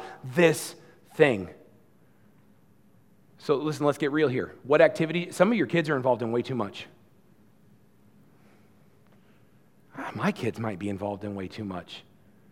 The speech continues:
There's some things to navigate there, but, but this idea, this mission statement for parents, this drives every decision we make as parents. What are, what are you involved in?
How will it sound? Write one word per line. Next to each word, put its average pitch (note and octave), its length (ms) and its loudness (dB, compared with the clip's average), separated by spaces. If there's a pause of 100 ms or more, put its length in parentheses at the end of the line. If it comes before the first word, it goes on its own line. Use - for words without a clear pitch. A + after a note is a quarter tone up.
(220)
There's C#3 100 -14
some F#3 160 0
things G3+ 240 -2
to E3+ 100 -2
navigate C3 600 -2
there, G2 220 -6
but, G#2+ 200 -8 (720)
but - 160 0 (2000)
this E3+ 580 2
idea, E3 560 2
this E3 260 -4
mission E3 400 0
statement F3+ 420 0
for E3 120 -4
parents, E3+ 400 -2 (260)
this D#3+ 200 -2
drives E3+ 440 4
every E3+ 300 0
decision D#3 480 -2
we C#3+ 100 -2
make C3+ 260 -2
as A#2+ 120 -8
parents. C3 320 -4 (440)
What D3 220 6
are, G3 100 4
what D3+ 280 2
are G3+ 40 2
you G3 200 2
involved B2+ 420 0
in? E2 180 -8